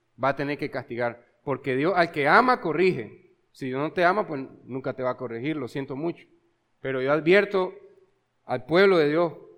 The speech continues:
si hay una prepotencia en el trabajo de querer humillar a alguien o querer defender el yo ante un trabajador,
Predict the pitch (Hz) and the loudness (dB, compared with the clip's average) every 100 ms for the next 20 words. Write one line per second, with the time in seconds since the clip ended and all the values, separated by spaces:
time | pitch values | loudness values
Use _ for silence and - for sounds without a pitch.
0 | _ _ _ _ - 143 143 185 226 233 | _ _ _ _ -12 0 6 6 6 4
1 | 226 208 202 185 208 202 185 165 151 147 | 2 0 0 2 2 4 2 -2 -2 2
2 | 151 196 185 143 110 113 - - 131 139 | 6 6 6 0 -6 -14 -20 -14 -6 0
3 | 156 196 196 196 190 196 196 180 160 143 | 2 4 4 6 6 6 4 2 -2 -2
4 | 143 160 147 175 196 - - - _ 135 | -6 -2 2 2 2 -4 -18 -20 _ -2
5 | 165 170 147 147 202 208 135 107 - - | -2 0 -2 4 6 6 2 -8 -18 -20
6 | _ _ _ 139 135 127 202 226 202 - | _ _ _ -8 -4 4 6 6 2 -10
7 | - - _ _ _ _ - 131 165 185 | -20 -20 _ _ _ _ -6 -4 -2 2
8 | 208 202 180 190 247 | 4 6 6 4 4